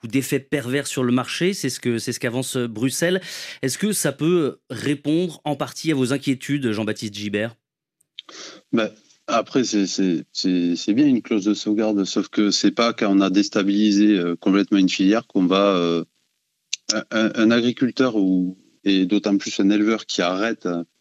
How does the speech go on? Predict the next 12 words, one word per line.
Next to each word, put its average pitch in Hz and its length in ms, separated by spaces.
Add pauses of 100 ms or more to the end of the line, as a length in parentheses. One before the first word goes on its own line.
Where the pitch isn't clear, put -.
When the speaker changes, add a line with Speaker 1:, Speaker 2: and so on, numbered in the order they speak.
Speaker 2:
parce - 180
qu'il 92 220
ne, 90 260
ne 90 160
s'en 85 220
sort - 220
plus, 139 340 (120)
ne, 101 220
ne 92 160
redémarrera 90 800
pas 98 560
à, - 140